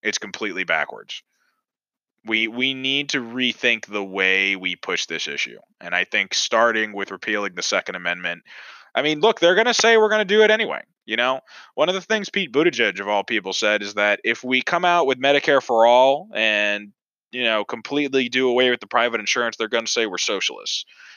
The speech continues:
If we do some kind of compromise plan, they're gonna say we're socialists. So we might as well do what's right. And that's the fact. No matter what we do,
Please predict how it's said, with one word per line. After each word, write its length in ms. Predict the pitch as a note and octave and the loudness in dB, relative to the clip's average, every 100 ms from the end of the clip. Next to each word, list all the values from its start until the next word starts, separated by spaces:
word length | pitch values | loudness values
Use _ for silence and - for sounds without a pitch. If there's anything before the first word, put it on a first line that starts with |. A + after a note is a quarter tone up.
| _ A2 | _ -6
If 180 | A#2 | -4
we 140 | B2 A#2+ | -4 -2
do 160 | C3 | -2
some 180 | C3 D3 | -2 -2
kind 200 | C3+ C3+ | -2 -2
of 100 | G2+ | -2
compromise 600 | - A2+ A#2+ C3 C3 C3+ | 2 4 4 2 2 2
plan, 460 | - C#3+ C#3+ D3 D#3+ - | 2 2 2 -2 -6 -6
they're 80 | A#2+ | -2
gonna 140 | B2+ | -2
say 180 | - A2+ | 0 -2
we're 100 | G2 | -2
socialists. 540 | G2+ E2 - G1+ - | -2 -2 -4 -8 -8
So 100 | G2+ | -6
we 80 | A2+ | -2
might 180 | A#2+ B2+ | 0 0
as 100 | B2+ | 2
well 160 | A#2+ | 0
do 180 | A2 A2+ | -2 -4
what's 220 | G#2 - | -6 -4
right. 300 | G#2 G2+ C#2 _ _ _ _ _ _ _ _ | 0 0 0 _ _ _ _ _ _ _ _
And 100 | F#3 | 0
that's 140 | A3+ | 0
the 80 | G#3 | 0
fact. 440 | A#3+ C4 - - - - - _ | 2 2 0 -6 -20 -20 -20 _
No 80 | D3 | 0
matter 240 | F#3+ A3+ | 4 4
what 360 | G3+ D3+ D3+ - - | 2 4 2 2 -2
we 240 | D#3 D#3 | -8 -8
do, 540 | C3 C#3+ C3 E2+ D#2+ | -4 -4 -4 -8 -16